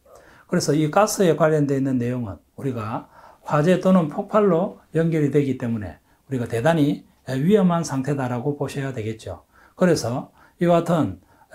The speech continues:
폭발로 연결되지 않도록 사전에 예방하는 것이 가장 중요한 내용이다. 그래서 가스 기능사는 우리가 가스 사고를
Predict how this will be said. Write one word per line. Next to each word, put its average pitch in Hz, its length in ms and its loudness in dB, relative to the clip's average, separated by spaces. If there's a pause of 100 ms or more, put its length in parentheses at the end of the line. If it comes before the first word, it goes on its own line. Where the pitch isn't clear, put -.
(160)
폭발로 196 600 2
연결되지 170 640 2
않도록 127 500 -4 (120)
사전에 147 600 0 (240)
예방하는 175 600 2
것이 143 180 -6
가장 147 320 -4
중요한 151 480 0
내용이다. 123 580 -2 (300)
그래서 165 260 -2
가스 190 260 0
기능사는 147 720 0 (280)
우리가 127 260 -8
가스 185 260 0
사고를 139 640 -4